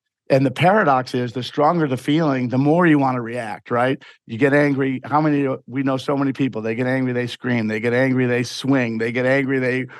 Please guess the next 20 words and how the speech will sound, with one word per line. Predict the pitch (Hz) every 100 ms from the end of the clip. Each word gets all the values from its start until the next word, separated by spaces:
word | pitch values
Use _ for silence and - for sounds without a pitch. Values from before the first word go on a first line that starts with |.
| - -
run | 135 143
away, | 139 135 131 123 113
you | 110
know? | 113 120 127
And | 123 123 120 - - _ _ _ 139
if | 131
it's | 127 -
not | 123 131 170 190 - _ _ _ _ -
appropriate | 117 - - 151 175 170 147 127
for | - 127
what | 117 135 127
the | 110
stimulus | - 131 135 135 131 135
is | 135 127
or | 113
the | 110
trigger, | - 123 123 139
if | 147 -
you | 147
will, | 151 160 185